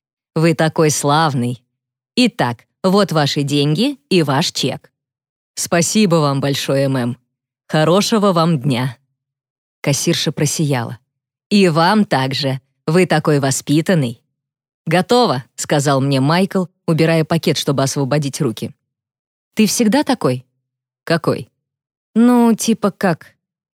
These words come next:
Слишком дружелюбный». Он нахмурился, скрестив руки на груди. «В каком смысле?» В этот момент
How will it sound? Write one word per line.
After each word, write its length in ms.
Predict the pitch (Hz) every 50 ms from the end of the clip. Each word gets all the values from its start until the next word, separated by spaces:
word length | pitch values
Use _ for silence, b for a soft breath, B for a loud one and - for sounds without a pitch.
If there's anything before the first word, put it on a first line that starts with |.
| _ _
Слишком 460 | - - 262 302 269 - - 277 262
дружелюбный». 720 | 262 277 269 240 311 302 247 180 127 135 147 135 127 - _ _ _ _ _ _ _ _ _ _ _ _ _ _ _ _ _
Он 260 | 185 185 180 170 165
нахмурился, 840 | 170 165 - - 196 208 220 220 190 165 147 - - 151 135 127 - _ _ _ _
скрестив 600 | - - - - 160 151 - - - 190 160 -
руки 260 | 185 180 147 - 143
на 80 | 131 135
груди. 420 | 127 147 135 127 - 123 117 - _ _ _ _ _ _ _ _ _ _ _
«В 80 | _ _
каком 300 | - 208 - - 208 190
смысле?» 480 | - - 208 170 135 - 123 120 127 - _ _ _ _ _ _ _ _ _ _ _ _ _ _ _ _ _ _ _ _ _ _ _ _
В 140 | 165 151
этот 260 | 175 175 170 190 165 -
момент 540 | 175 180 180 190 208 233 254 247 - -